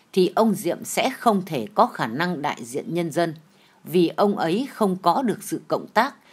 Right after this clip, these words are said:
và ủng hộ của các phe phái miền Nam. Về điểm thứ hai và thứ ba, vì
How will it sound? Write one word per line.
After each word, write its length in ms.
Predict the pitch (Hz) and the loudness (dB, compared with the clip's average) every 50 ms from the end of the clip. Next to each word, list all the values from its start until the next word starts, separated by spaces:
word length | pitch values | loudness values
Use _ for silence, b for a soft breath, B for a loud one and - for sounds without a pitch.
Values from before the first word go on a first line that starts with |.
| B B B - | B B B -12
và 320 | 131 131 170 160 143 - - | -2 2 2 2 2 2 0
ủng 240 | - 175 151 127 113 | -2 -2 -2 -4 -6
hộ 280 | 117 143 147 - - - _ | -4 -4 -4 -4 -6 -8 _
của 160 | - 143 117 | -4 -4 -4
các 280 | - - 208 247 254 - | -2 -2 -2 -2 -2 -2
phe 180 | - 208 180 | -2 -2 -2
phái 260 | 170 - 175 160 175 214 | 0 -2 -2 -2 0 0
miền 300 | 233 202 165 131 123 135 | 0 0 0 0 0 2
Nam. 200 | 156 160 156 151 - _ _ _ _ _ _ _ _ b b b b b b b b b b - | 2 2 2 0 -6 _ _ _ _ _ _ _ _ b b b b b b b b b b -16
Về 320 | 139 143 185 190 180 170 | -2 2 4 4 6 4
điểm 300 | 156 151 160 156 123 107 104 | 2 0 0 -2 -2 -2 -2
thứ 120 | - 196 240 | -2 0 0
hai 420 | 247 233 214 196 185 180 170 156 | 0 0 0 0 0 0 -2 -4
và 160 | 143 135 143 123 | -4 -4 -4 -4
thứ 220 | - - 185 202 | -4 -4 -4 -2
ba, 320 | 185 180 170 165 160 156 b b b b b b b b b b b - | 0 2 2 2 0 -4 b b b b b b b b b b b -12
vì 280 | 131 139 180 175 160 | -2 2 2 2 2